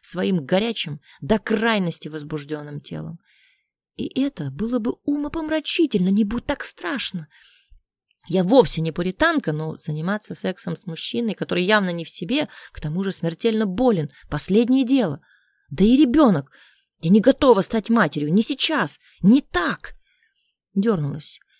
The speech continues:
попробовала оттолкнуть магистра, но тот даже не заметил.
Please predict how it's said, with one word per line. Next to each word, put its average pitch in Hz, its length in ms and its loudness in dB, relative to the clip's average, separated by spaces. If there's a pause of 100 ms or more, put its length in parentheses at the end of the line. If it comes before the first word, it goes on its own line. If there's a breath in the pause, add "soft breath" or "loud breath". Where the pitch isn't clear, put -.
(140)
попробовала 233 540 -2
оттолкнуть - 800 -6
магистра, 160 600 -8 (440)
но 175 100 -2
тот 175 260 0
даже 226 400 0
не 165 160 -2
заметил. 196 560 -6